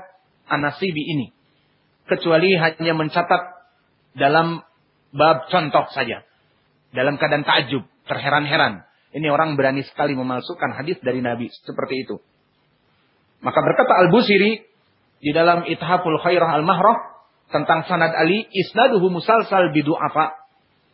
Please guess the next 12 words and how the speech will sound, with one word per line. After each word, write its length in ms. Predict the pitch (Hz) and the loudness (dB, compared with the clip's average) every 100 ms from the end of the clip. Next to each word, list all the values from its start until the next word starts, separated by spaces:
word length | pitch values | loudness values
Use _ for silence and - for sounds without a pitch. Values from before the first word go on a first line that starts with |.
| _ | _
Yang 160 | 135 139 | -6 -2
pertama 400 | - 175 180 170 | 0 2 2 4
tadi 240 | 160 185 | 4 4
Abdurrahim 880 | - 147 139 143 - 180 208 214 226 _ _ _ _ _ _ _ _ _ _ _ _ _ _ _ _ _ _ _ _ _ 147 | 2 0 -2 -4 0 2 2 -2 -10 _ _ _ _ _ _ _ _ _ _ _ _ _ _ _ _ _ _ _ _ _ -10
mempunyai 800 | 143 160 151 151 175 190 196 _ _ _ _ - | -4 -2 2 2 4 2 -2 _ _ _ _ -6
hadis-hadis 560 | - 156 156 151 170 175 | 0 2 2 0 0 2
yang 220 | 160 151 | 0 0
berkesendirian. 800 | 147 151 - 143 135 131 95 - _ _ _ _ _ _ | -2 -4 -4 -2 2 0 0 -8 _ _ _ _ _ _
Dan 180 | 131 147 135 | 0 0 2
Sirri 560 | 185 175 180 202 208 | 4 4 4 2 -2
majhulul 640 | - 139 127 127 175 175 143 | -4 -4 -4 -2 0 0 -2
hal. 480 | - 135 120 92 | -2 -2 -2 -4